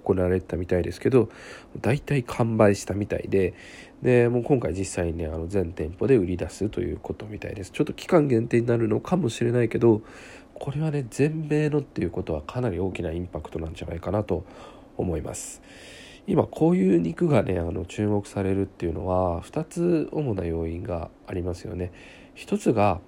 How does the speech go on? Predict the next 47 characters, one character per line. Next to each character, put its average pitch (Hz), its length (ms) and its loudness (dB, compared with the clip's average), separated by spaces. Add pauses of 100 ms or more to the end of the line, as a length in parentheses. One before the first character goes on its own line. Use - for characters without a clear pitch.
(300)
え 82 320 -2
ー、 - 40 -12
環 120 200 -2
境 151 180 6
問 156 220 0
題 85 160 -2
に - 80 -10
対 85 200 -4
す - 140 -10
る 82 100 -4
ア 80 60 -6
プ - 140 -6
ロ 87 120 -2
ー - 40 -2
チ - 160 -16
と、 98 180 0
も 113 140 -2
う - 20 -4
一 170 160 -4
つ 170 140 -2
が、 175 180 -2 (580)
え 82 720 -2
ー、 - 60 -14
食 113 120 -2
べ 117 60 6
物 147 140 4
を 90 80 0
食 85 140 -6
べ 90 60 -2
る 80 80 -6
人 - 200 -4
の 135 100 0
ね、 139 200 -2 (260)
健 131 260 -4
康 135 200 0
的 127 180 -6
な 120 80 0
問 113 240 -4
題 107 160 -2
へ 120 60 0
の 110 160 -2
ア 80 40 -6
プ - 140 -12
ロ 87 100 -2
ー 85 40 -8
チ - 160 -14
が - 180 -12